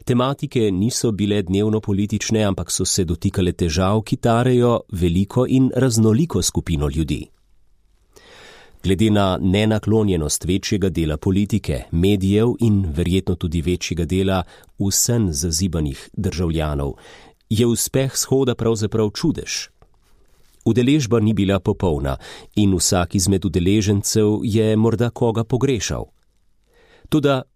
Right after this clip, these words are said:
opozicija oziroma civilna družba tokrat sama sebe ni spotaknila in to je velik uspeh.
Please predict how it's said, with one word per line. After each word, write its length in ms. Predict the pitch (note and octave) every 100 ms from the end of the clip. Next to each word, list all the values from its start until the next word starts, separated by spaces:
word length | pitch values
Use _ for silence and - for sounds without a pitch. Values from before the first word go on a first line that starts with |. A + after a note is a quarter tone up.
| _
opozicija 800 | A2 - G2+ D#2+ G2+ - A#2+ B2+
oziroma 640 | G#2 G2 G2 F2+ E2+ E2 D2+ _
civilna 520 | - - G2+ G#2+ G#2+ A2
družba 460 | A2+ A2+ F2 A2+ B2+ - - - _
tokrat 440 | - E3 - C#3+ -
sama 440 | - A2 A2 A2
sebe 520 | G#2+ G#2+ F#2+ F2 F2 - -
ni 300 | F2+ G2 A#2+
spotaknila 800 | - - B2+ G2+ D2 - C2 B1+ - _ _
in 180 | G#2+ F2+ -
to 200 | A2 A#2+
je 320 | A2+ G#2+ G#2 - -
velik 500 | E2 F#2 F2 F#2 -
uspeh. 440 | G#2 - - -